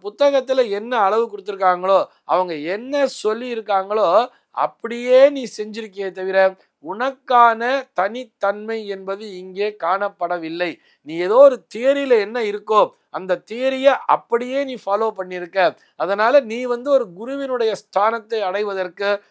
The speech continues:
இன்னும் கொஞ்சம் பக்குவப்பட வேண்டும். அதனால் நீ இப்பயே நீ போகக்கூடாது, நீ இன்னும் கொஞ்ச நாள் நீங்க இருந்து அந்த குருவினுடைய பக்குவம் உனக்கு வர வேண்டும், நீ வெயிட் பண்ணு அப்படின்னு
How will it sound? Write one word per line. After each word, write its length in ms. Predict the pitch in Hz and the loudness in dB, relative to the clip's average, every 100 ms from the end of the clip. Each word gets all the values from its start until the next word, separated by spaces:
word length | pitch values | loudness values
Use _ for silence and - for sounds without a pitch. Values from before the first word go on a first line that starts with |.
| _ | _
இன்னும் 500 | 151 214 254 277 269 | -16 -14 -4 -4 -4
கொஞ்சம் 500 | 226 208 190 226 247 220 | -8 -10 -6 -6 -4 -2
பக்குவப்பட 800 | 185 - 247 247 240 190 185 | -2 -2 -6 -6 -6 -4 -4
வேண்டும். 460 | 185 175 175 190 156 _ _ | -4 -6 -4 -4 -6 _ _
அதனால் 380 | 170 196 262 | -4 -2 -2
நீ 160 | 269 214 | -4 -10
இப்பயே 380 | 196 233 247 247 | -12 -4 0 0
நீ 280 | 214 233 339 _ _ | 0 -8 -10 _ _
போகக்கூடாது, 800 | 214 226 233 233 208 196 185 262 | 0 2 0 -2 0 2 2 0
நீ 80 | 277 | -6
இன்னும் 200 | 214 233 | -6 -6
கொஞ்ச 180 | 214 196 | -6 -2
நாள் 180 | 208 226 | -2 0
நீங்க 200 | 196 185 | -4 -4
இருந்து 600 | 185 214 208 226 247 247 _ | -6 -8 -2 2 2 0 _
அந்த 240 | 175 175 | -8 -6
குருவினுடைய 540 | 160 214 240 226 214 196 | -6 -6 -6 -4 -2 0
பக்குவம் 400 | 180 180 233 220 | 0 0 2 2
உனக்கு 260 | 190 175 | 0 -2
வர 140 | 170 190 | 0 0
வேண்டும், 220 | 185 208 | 0 -4
நீ 100 | 185 | -10
வெயிட் 280 | 156 202 208 | -8 -8 -6
பண்ணு 280 | 180 160 | -8 -6
அப்படின்னு 260 | 175 143 175 | -8 -10 -14